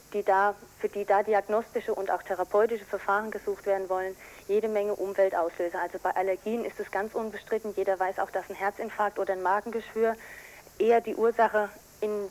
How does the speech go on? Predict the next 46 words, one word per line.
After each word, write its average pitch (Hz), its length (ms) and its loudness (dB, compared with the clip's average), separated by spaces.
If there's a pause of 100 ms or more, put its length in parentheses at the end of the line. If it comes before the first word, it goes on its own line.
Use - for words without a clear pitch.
bestimmten 202 380 -2
Lebensbedingungen 214 840 0
hat, 214 160 -2
hat. 226 220 0
Auch 190 120 2
bei 190 140 2
Krebs - 360 4
ist - 160 -4
klar, 214 200 4
dass 214 180 -2
der 202 160 -2
zunimmt, 220 380 -4
weil 202 100 4
die - 100 -6
Umweltbelastung 247 880 0
zunimmt. 233 400 -4 (500)
Und 202 100 -4
dass 202 160 0
man 226 100 -6
eben 214 220 2
nicht 247 220 -2
an 214 100 -4
diesen 208 220 -4
Umweltfaktoren 247 840 0
ansetzt, 214 460 -2
sondern 208 260 -4
dass 196 200 -2
man 190 100 -10
das 190 140 -12
individualisiert 214 1040 -2
und 220 120 -8
sagt, - 300 -2
jeder 220 240 4
Mensch 214 320 0 (600)
ist 220 120 -6
im 233 80 -2
Grunde 220 300 -2 (420)
selber 240 240 10
schuld, 254 320 4
weil 220 120 8
er 202 100 2
halt 208 160 -4
die 208 40 -10
falschen 208 380 -4
Gene 233 320 -4
hat. 269 140 -2